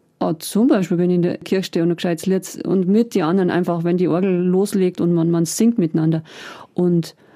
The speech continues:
mei-, am meisten natürlich eigentlich im Miteinander, einfach dieses, diese Gemeinschaft mit anderen Leuten,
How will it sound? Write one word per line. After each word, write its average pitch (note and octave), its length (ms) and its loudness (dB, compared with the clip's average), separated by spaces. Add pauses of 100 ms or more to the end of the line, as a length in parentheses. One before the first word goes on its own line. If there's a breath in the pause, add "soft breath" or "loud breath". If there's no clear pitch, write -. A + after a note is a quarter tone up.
(240 soft breath)
mei-, E3+ 160 0
am F3+ 120 2
meisten E3 240 0
natürlich F#3 280 0
eigentlich E3+ 220 0
im F3+ 80 2
Miteinander, E3+ 540 2
einfach D#3+ 280 0
dieses, E3 420 -4
diese E3+ 180 -2
Gemeinschaft E3+ 420 2
mit E3 140 2
anderen E3+ 260 2
Leuten, D#3+ 280 0